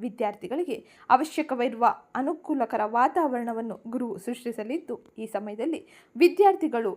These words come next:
ಹಾಗೆ ಕುಟುಂಬ ಸದಸ್ಯರು ಕೂಡ ಗುರುವಿನ ಅನುಗ್ರಹದಿಂದಾಗಿ ಹೆಚ್ಚಿನ ನೆಮ್ಮದಿಯಿಂದ ಇರಲಿದ್ದೀರಿ. ಸಂತೋಷದ ಅನೇಕ ರೀತಿಯ ಶುಭ ಸುದ್ದಿಗಳನ್ನು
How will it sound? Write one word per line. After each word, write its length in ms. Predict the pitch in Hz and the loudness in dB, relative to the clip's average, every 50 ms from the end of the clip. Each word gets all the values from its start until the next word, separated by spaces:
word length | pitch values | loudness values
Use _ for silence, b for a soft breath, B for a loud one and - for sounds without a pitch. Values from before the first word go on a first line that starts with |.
| - - | -8 -6
ಹಾಗೆ 300 | - - 285 285 247 202 175 | 0 2 2 2 2 0 -6
ಕುಟುಂಬ 320 | - 302 285 277 240 240 226 | -6 -6 -4 -2 -2 -2 -2
ಸದಸ್ಯರು 500 | 226 - 277 254 330 349 - - 208 220 202 - - | -2 -2 -2 0 -2 -2 0 -2 -2 -2 -4 -6 -4
ಕೂಡ 200 | - 302 359 339 202 - - b b b b | -2 0 2 2 2 0 -2 b b b b
ಗುರುವಿನ 300 | - 277 285 285 285 277 - - | 0 2 2 2 2 0 0 0
ಅನುಗ್ರಹದಿಂದಾಗಿ 960 | - 349 359 359 262 233 233 220 254 214 226 220 220 214 214 269 320 302 269 - | -2 -2 -2 -2 -4 -6 -6 -8 -8 -8 -8 -6 -2 0 0 0 0 -4 -8 -8
ಹೆಚ್ಚಿನ 300 | - 233 226 - - 240 226 226 | -8 -10 -10 -8 -6 -4 -4 -4
ನೆಮ್ಮದಿಯಿಂದ 640 | 214 226 247 294 359 392 359 - 247 226 220 208 208 - - _ - | -4 -4 -2 -2 -2 -2 -2 -4 -6 -8 -8 -8 -8 -10 -10 _ -4
ಇರಲಿದ್ದೀರಿ. 560 | - 311 285 214 202 220 - - 220 220 214 - b b b b b b | -4 -2 -2 -4 -6 -8 -10 -10 -10 -10 -10 -12 b b b b b b
ಸಂತೋಷದ 560 | - - 269 262 214 233 226 - - 226 233 - - | 6 6 6 6 4 0 -2 -2 -2 0 0 0 2
ಅನೇಕ 420 | - 247 240 269 370 427 415 403 349 294 | 0 -2 0 2 2 2 2 2 2 0
ರೀತಿಯ 340 | 254 240 240 262 - 262 220 220 | 0 0 -4 -2 0 0 0 0
ಶುಭ 220 | - - 269 220 220 | 0 -2 0 0 0
ಸುದ್ದಿಗಳನ್ನು 640 | 226 - 269 240 254 302 277 - 240 226 226 233 226 | -2 -4 -6 -4 -2 -2 -2 0 -2 -2 -2 -4 -6